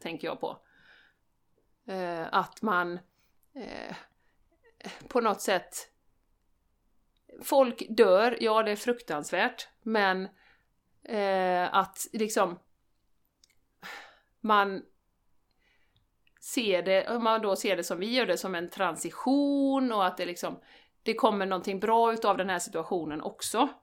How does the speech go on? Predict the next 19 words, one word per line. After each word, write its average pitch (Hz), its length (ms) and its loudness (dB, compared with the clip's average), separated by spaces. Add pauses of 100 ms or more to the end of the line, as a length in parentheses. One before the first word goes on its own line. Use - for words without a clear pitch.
(480)
Och 262 120 -2
som 262 140 4
jag 220 140 4
tänker 196 340 0
då, 180 180 4
då 185 60 -2
kommer 208 200 0
jag 208 60 2
att 208 40 -2
tänka 185 200 -4
på - 80 -10
min 175 140 -4
pappa - 480 -8
till 196 120 -8
exempel, 214 440 -4
som 214 140 -6
har 214 80 -4
blivit 214 260 -8
sjuk. 226 800 -6